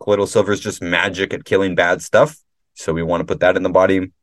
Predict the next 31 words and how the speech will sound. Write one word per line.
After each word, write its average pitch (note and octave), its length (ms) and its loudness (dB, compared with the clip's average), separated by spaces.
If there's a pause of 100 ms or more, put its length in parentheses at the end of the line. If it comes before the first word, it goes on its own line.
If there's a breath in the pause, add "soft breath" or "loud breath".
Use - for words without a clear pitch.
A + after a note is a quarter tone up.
(680)
And G#2+ 220 2
I G#2 120 6
put B2+ 180 2
another G2+ 280 2
product - 320 2
in G2 100 -6
there G2 120 0
as F#2 140 -4
well. F#2+ 160 8
It's F#2 120 0
a F#2 60 0
herbal G2+ 380 0
tincture. C3 520 -2 (1000)
And F2 220 -2
there's F#2+ 160 0
many A#2+ 200 2
tinctures A#2+ 560 -2
out A2+ 160 4
there A2+ 220 6
that G2 140 0
are F#2+ 60 2
made G2+ 380 0 (800)
with G#2 360 0 (260)
known A2+ 480 4
antimicrobial G#2+ 880 2
plants. - 580 -2 (360)
I A2 120 2
picked - 360 0
my G#2+ 160 2
favorite G#2 400 2
one. F#2+ 460 0